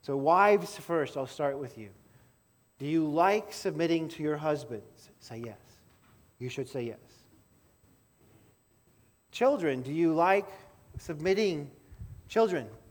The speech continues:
do you like submitting to your parents? You should say yes. Employees, do you like submitting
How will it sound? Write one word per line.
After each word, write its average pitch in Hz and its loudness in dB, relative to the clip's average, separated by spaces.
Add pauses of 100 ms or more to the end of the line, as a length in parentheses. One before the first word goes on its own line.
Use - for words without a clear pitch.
(520)
do 143 -8
you 160 2
like 196 2
submitting 185 0
to - -8
your 170 0
parents? 170 -6
You 180 -6
should 208 2
say 180 -2
yes. 147 0 (4000)
Employees, 180 0
do - -10
you 185 0
like 185 2
submitting 156 0